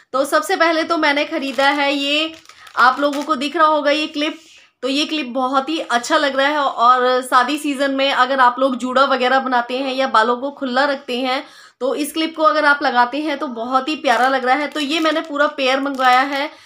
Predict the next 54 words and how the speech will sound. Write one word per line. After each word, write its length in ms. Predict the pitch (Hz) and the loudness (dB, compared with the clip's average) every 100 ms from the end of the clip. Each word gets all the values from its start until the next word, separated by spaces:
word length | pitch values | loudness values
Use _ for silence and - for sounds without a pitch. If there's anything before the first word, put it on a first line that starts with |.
| - - | -14 -2
अगर 240 | 240 262 | 0 2
आप 120 | 285 262 | 4 2
जूड़े 340 | 220 262 269 | 0 0 0
को 140 | 294 | -2
बना 240 | 262 269 240 | -2 0 2
लेते 240 | 262 262 | 0 -2
हैं 80 | 277 | -4
और 100 | 285 | -4
जूड़े 300 | 247 262 269 | -4 -4 -4
के 120 | 277 | -4
बीच 320 | 240 262 262 | -4 -6 -4
में 80 | 285 | -4
अगर 140 | 277 285 | -4 -4
इस 120 | 285 | -6
पिन 200 | 269 254 | -6 -4
को 100 | 285 | -2
लगाते 360 | 277 240 240 | 2 2 2
हैं, 120 | 254 262 | -2 -4
तो 200 | 277 285 | -4 -4
सच 220 | 262 247 | -6 -6
में 120 | 269 | -6
जूड़ा 240 | 262 262 | -2 0
बहुत 440 | 269 - - 247 269 | 0 0 0 2 0
अच्छा 240 | 262 277 | -2 -2
लगने 260 | 262 240 247 | -2 -2 0
वाला 220 | 233 226 | 2 2
है। 220 | 262 277 - - - | 0 -2 -8 -20 -8
तो 60 | 247 | -4
ये 200 | 254 302 | -2 0
मैंने 240 | 302 285 | 0 0
मंगवाया 360 | 294 285 262 269 | 0 0 2 4
है 120 | 302 | 2
पूरा 280 | 302 269 269 | -2 0 0
पेयर, 360 | 277 262 254 277 | 0 0 0 0
मैं 120 | 285 | 0
आप 140 | 247 | 0
लोगों 140 | 247 247 | 0 -4
को 120 | 269 | -4
दिखा 320 | 247 247 247 | -8 -2 0
देती 260 | 240 254 269 | 0 -4 -6
हूँ। 160 | 285 | -8
इसमें 300 | 262 285 294 | -8 -8 -4
मुझे 260 | 311 294 302 | -4 -4 -2
मिले 240 | 285 277 | -2 -2
हैं 160 | 302 311 | -2 -4
सिक्स 340 | 311 320 320 | -6 -8 -10
पिन, 340 | - 302 320 349 - _ _ | -8 -4 -4 -6 -12 _ _
तो 80 | 247 | 0
आप 200 | 240 240 | 2 4
लोगों 140 | 254 262 | 2 0
को 80 | |
दिख 220 | 269 254 277 | -6 -6 -4
रहे 120 | 294 | -2
होंगे। 480 | 311 277 269 311 | 0 -2 -2 -4